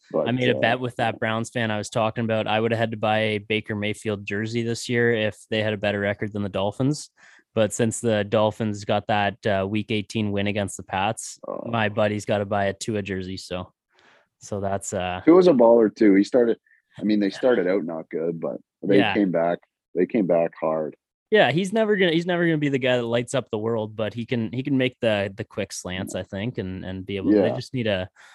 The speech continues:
Speaker 2: the Dolphins just need help on offense, but, um,
Speaker 1: Yeah.
Speaker 2: yeah, I'm, uh, excited to watch you guys, uh, with the Knights the, the rest of the year. It was good talking to you again. We'll have to, uh,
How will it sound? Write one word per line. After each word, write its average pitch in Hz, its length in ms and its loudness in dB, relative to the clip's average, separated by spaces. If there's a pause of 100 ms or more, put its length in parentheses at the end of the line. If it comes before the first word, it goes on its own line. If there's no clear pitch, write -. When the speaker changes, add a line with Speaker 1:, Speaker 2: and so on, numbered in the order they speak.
(140)
Speaker 2:
the 120 100 0
Dolphins 127 340 4
just 110 160 -4
need 104 100 0
help 104 260 -2
on 98 280 -6 (120)
offense, 90 440 -10
but, 85 220 -12 (800)
um, 110 420 0
Speaker 1:
Yeah. - 100 -10 (200)
Speaker 2:
yeah, 117 260 0 (160)
I'm, 135 200 2
uh, 123 240 2
excited 143 320 0
to 160 80 0
watch 139 300 0
you 139 60 -6
guys, 135 320 0
uh, 127 160 0
with 120 140 -6
the 120 80 -10
Knights 113 300 -6
the, 117 340 -2
the 110 80 -4
rest 110 240 -4
of - 40 -12
the 110 100 -6
year. 117 180 -2
It 113 40 -4
was 107 120 -8
good 117 160 -6
talking 107 320 -2
to 110 60 -6
you - 20 -8
again. 110 260 -4
We'll 113 140 -2
have 110 220 -4
to, 110 260 -4
uh, 104 240 0